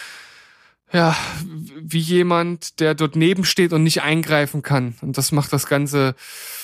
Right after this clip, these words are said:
so verstörend. Und das ist halt nur eine der verstörenden Szenen. Dann gibt's halt, äh, zu Beginn auch so eine ganz brutale Szene, wo jemanden das, das,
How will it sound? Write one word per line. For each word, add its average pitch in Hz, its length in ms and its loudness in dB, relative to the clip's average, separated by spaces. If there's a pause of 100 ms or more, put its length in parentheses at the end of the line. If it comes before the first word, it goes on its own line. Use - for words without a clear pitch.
(160)
so - 200 0
verstörend. 139 640 2
Und 131 120 -2
das 147 140 2
ist 156 160 0
halt 143 220 2
nur 151 420 2
eine 156 380 2
der 135 160 0
verstörenden 131 640 0
Szenen. 123 380 -2 (840)
Dann 139 140 -2
gibt's 139 260 -2
halt, 131 300 2
äh, 131 120 -4
zu - 220 -4
Beginn 156 440 2
auch 139 200 0
so 143 140 -2
eine 135 360 0 (480)
ganz 165 380 0
brutale 151 640 2
Szene, 156 460 0
wo 135 100 0
jemanden 139 480 0
das, - 400 -4
das, - 420 -4